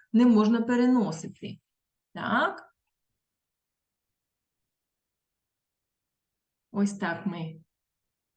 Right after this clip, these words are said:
перенесемо слова, а слово не можна переносити, слово «з'їм», тому що в ньому один голосний звук. З'їм.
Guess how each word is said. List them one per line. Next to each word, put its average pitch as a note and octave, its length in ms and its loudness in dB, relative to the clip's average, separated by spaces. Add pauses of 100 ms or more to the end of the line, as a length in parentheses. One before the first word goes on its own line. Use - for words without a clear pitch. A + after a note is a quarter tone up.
(440)
перенесемо F#3 840 0
слова, G4+ 580 -2
а G#3+ 120 2
слово G#3+ 440 2
не F#3+ 100 2
можна E3+ 360 -4
переносити, E4+ 920 -8
слово D4+ 480 0
«з'їм», B3+ 1000 8 (280)
тому D4 260 -4
що B3 220 -4
в - 20 -4
ньому A4 460 2
один A#3+ 600 4
голосний - 680 -4
звук. - 520 -14 (600)
З'їм. E3+ 480 2